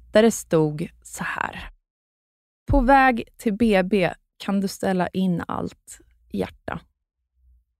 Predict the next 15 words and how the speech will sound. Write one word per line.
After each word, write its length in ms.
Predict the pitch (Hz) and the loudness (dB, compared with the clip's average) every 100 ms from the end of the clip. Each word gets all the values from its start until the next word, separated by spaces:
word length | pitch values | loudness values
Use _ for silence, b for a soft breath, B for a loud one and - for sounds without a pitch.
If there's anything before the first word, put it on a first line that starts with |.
| _ _ _ _ _ | _ _ _ _ _
Gud, 120 | 302 - | -8 -6
nu 80 | 269 | -4
börjar 180 | 226 240 | -2 -2
jag 60 | |
gråta. 300 | - 339 _ b b - B B B B _ - - - - - - - - - - - _ - | -2 -6 _ b b -10 B B B B _ 2 2 2 -6 -8 -4 -2 -2 -4 -12 -20 _ -4
Okej, 360 | 233 240 202 - _ B B B B _ _ | 4 4 4 -2 _ B B B B _ _
jag 160 | - 262 | 2 6
blev 120 | 262 | 6
lika 260 | 285 269 254 | 6 6 6
emotionell 560 | 233 233 285 254 233 202 | 4 6 8 8 6 6
då 280 | 254 240 - | 6 6 4
som 180 | 233 220 | 2 4
jag 120 | 220 | 6
blir 160 | 208 | 6
nu. 320 | 208 262 277 | 6 6 6